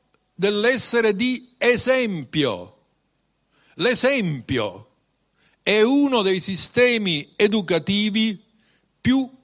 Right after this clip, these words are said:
forti. E quindi quando vengono tanti genitori e mi dicono, "Ma io cosa devo dire? Cosa devo fare? Cosa devo", qualunque cosa dici serve poco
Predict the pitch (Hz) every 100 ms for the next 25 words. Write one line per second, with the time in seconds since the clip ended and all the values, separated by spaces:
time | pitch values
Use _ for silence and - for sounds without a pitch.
0 | _ - - 247 226 135 113 - 127 92
1 | - _ _ _ _ _ _ _ - -
2 | - 170 - 294 247 175 - _ _ -
3 | 285 302 233 180 - _ _ _ _ _
4 | 175 240 220 190 247 208 160 190 175 202
5 | 233 208 196 160 - 165 185 202 185 180
6 | 220 262 233 247 202 185 185 170 139 127
7 | 165 240 226 196 190 147 151 117 135 247
8 | 196 214 208 - _ _ _ _ _ _
9 | _ _ _ _ _ 254 285 - 247 359
10 | 294 170 233 170 151 226 156 - 139 110
11 | 127 _ _ _ _ _ _ _ _ _
12 | _ _ _ _ _ _ _ _ _ _
13 | _ _ _ _ _ _ _ _ - 262
14 | 294 277 214 180 269 226 127 120 90